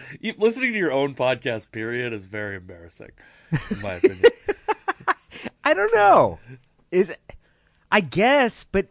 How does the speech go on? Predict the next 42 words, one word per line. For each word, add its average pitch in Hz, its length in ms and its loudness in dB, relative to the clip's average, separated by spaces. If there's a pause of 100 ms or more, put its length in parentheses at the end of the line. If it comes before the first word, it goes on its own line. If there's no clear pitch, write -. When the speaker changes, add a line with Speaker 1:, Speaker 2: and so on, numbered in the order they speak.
(160)
Speaker 2:
you 156 220 -4
have 190 280 -4
to 262 100 -4
do 117 180 -2
that, 87 220 -12
right? 101 320 -8
To 143 100 -6
listen 123 420 -6
to 110 380 -4 (100)
how 113 280 -4
things 113 680 -10 (540)
are 120 100 0
delivered 107 800 -6
and 113 200 -4
to, 117 200 -8
and 117 140 -4
Speaker 1:
Yeah. 139 60 2
Speaker 2:
to 113 60 -2
sort 113 140 -4
of 101 80 -6
scrutinize 113 960 -8
that 110 260 -6
part 107 220 -4
of 123 140 -6
it. 190 180 -12
Yeah, 202 280 -4
it's - 120 -12
part 156 220 -6
of 135 60 -8
self-study. - 720 -10 (540)
Speaker 1:
I 139 100 -4
like 143 220 4
that. - 180 -6
Hey, 156 180 0
I, 131 80 -2
w-, 151 180 0
I 139 120 -2
also 165 320 -2
wanna 143 180 0
point 127 300 -4
out 117 320 -4
that 117 260 -6